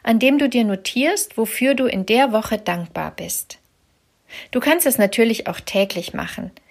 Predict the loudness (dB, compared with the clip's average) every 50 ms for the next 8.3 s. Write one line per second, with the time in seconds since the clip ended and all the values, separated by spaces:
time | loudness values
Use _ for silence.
0 | -20 -20 -20 -20 -14 -2 2 2 2 2 2 -2 -2 -2 0 0 0 0 0 0
1 | 0 0 0 -2 0 0 0 0 0 -2 -4 -4 -4 0 0 0 0 0 -6 -4
2 | -4 -4 -2 2 2 2 2 2 -2 -2 0 0 0 0 -2 -2 0 0 0 2
3 | 2 -2 -4 -2 -4 -4 -4 -4 -6 -4 -2 0 0 2 2 2 0 0 -2 -4
4 | -2 2 2 2 2 0 -6 -16 -16 -16 -16 -6 0 2 4 4 6 6 4 4
5 | 4 2 0 0 0 2 2 2 4 2 0 0 -2 -2 -2 -2 -4 -4 0 2
6 | 2 2 2 0 -4 -4 -2 -2 0 2 0 0 2 2 2 2 0 -2 -2 -4
7 | -4 -4 -4 -6 -6 -6 -6 -6 -2 0 0 0 -2 -2 -6 -4 -4 -4 -4 -6
8 | -10 -12 -16 -16 _ -20